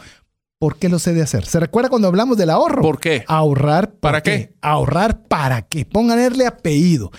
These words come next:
Speaker 1: Y eso es cuando usted le establece una meta. Entonces ya vale la pena que comencemos a pensar en cualquier otra cosa con una meta establecida.
Speaker 2: Había una, una de los episodios que realizamos, fue un inicio de año,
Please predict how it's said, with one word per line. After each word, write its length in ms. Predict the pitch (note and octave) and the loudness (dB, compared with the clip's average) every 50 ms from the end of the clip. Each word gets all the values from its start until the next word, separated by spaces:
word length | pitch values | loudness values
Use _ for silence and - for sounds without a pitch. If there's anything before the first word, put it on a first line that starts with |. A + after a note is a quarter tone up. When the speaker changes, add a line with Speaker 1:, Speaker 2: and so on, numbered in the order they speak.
| - - - _ | -20 -20 -14 _
Speaker 1:
Y 120 | D3+ F3 | 0 0
eso 140 | A#3 A3+ D#4 | 0 2 -2
es 40 | D4 | -2
cuando 220 | - G#3+ F3+ D3+ | -2 0 0 0
usted 220 | C#3+ - - A#3+ D4 | -2 0 0 0 0
le 80 | D4+ | 0
establece 600 | A#3 - - D3+ C3 B2+ B2+ D3 F3+ G3 - F#3+ | -2 -2 -2 -2 -2 0 0 0 0 0 0 0
una 280 | F3+ F3+ F#3 F#3+ F#3+ G3+ | 0 2 2 2 4 2
meta. 340 | B3 D#4+ - - C4+ A#3 A3 - _ _ _ | 2 0 0 -2 -4 -4 -4 -8 _ _ _
Entonces 360 | _ - D3 D3 C#3 A#2 G#2 | _ -2 0 0 0 0 -2
ya 260 | G#2 G#2 A#2+ A#2 A#2+ | -2 -2 -2 -2 0
vale 300 | A#2 A#2+ B2+ C3 C#3 D3 | 0 0 2 2 2 2
la 140 | D3+ D3 - | 0 0 0
pena 260 | - F3+ G3 C4+ D4+ | -2 0 0 0 -2
que 160 | C#4+ - C#3+ | -4 -6 -8
comencemos 540 | C3 - C3 B2+ A2 - C3 C3 G3 F#3+ - - _ | -4 -2 0 0 0 0 0 0 0 -2 -4 -8 _
a 220 | - D#3 D#3 - | -6 -6 -6 -4
pensar 360 | - D#3 C#3 B2+ - - G3+ | -4 -4 -2 0 0 0 0
en 80 | G3 D#3+ | 0 0
cualquier 240 | C3 C3 A#2+ D3 C#3+ | -2 -2 -2 -2 -2
otra 140 | D3+ D3+ D3 | -2 -2 -2
cosa 240 | - F3+ F3+ - F3+ | -4 -4 -4 -2 -2
con 100 | C#3 C3+ | -2 0
una 140 | C3 C3+ B2 | 0 2 0
meta 220 | B2+ B2 - B2+ | 0 0 -2 -4
establecida. 460 | - - A2 G#2 G#2 - D3 A#2+ - - - - | -4 -4 -6 -6 -4 -6 -8 -8 -10 -14 -8 -4
Speaker 2:
Había 320 | D3 D#3+ F3 F#3+ G#3+ A3+ | -2 0 0 0 0 0
una, 600 | A3 A3 A3+ A3+ A3+ A3 G3 D#3+ C3+ B2 A2+ - | 0 0 0 0 2 2 2 0 0 0 -2 -2
una 580 | - C#3+ D#3 E3 F3+ F3+ E3+ D3 C3+ B2+ B2 B2 | -2 -2 0 0 0 0 0 0 2 2 0 2
de 100 | A#2+ C3 | 0 0
los 140 | B2+ B2+ - | 0 0 -2
episodios 540 | C#3+ - C3 A#2+ - E3 E3+ F3+ F3 D#3 - | -2 -4 -2 -2 0 0 0 0 0 -2 0
que 120 | - C#3+ | -2 -2
realizamos, 640 | B2 B2 A#2+ A#2 A#2 A#2+ - D#3 F3 G3 F#3 - - - | -2 -2 -4 -4 -4 -2 -2 0 0 0 -2 -4 -4 -2
fue 100 | - A3+ | 0 2
un 160 | F4 E4+ C#4 | 2 2 2
inicio 460 | G#3 E3 F3 A3 C#4 - - D#3 C3 | 2 2 0 -2 -2 0 -2 0 0
de 120 | B2 A#2+ | 0 0
año, 300 | C3+ E3+ G#3 G3 D#3 B2 | 0 0 -2 -2 -2 -2